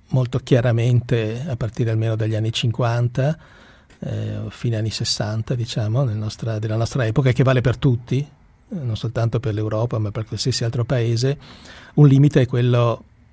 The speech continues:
che deriva dal principio cosiddetto di non refoulement, cioè non, eh, non respingimento, possiamo tradurre. Cioè, se io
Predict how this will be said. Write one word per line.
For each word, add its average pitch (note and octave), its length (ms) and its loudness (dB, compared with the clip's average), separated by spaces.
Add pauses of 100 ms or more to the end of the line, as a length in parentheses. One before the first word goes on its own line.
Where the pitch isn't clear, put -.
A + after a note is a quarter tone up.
(680)
che - 140 2
deriva B2 300 4
dal A#2+ 140 0
principio B2+ 360 2
cosiddetto A#2 400 2
di A#2+ 120 2
non B2 120 4
refoulement, A2+ 520 0 (200)
cioè - 180 0
non, B2 380 4 (1080)
eh, G#2+ 760 -4
non C3+ 220 4
respingimento, A#2 920 2
possiamo G#2+ 320 -4
tradurre. G#2 640 -4
Cioè, A2+ 380 -2
se - 240 -4
io B2 420 0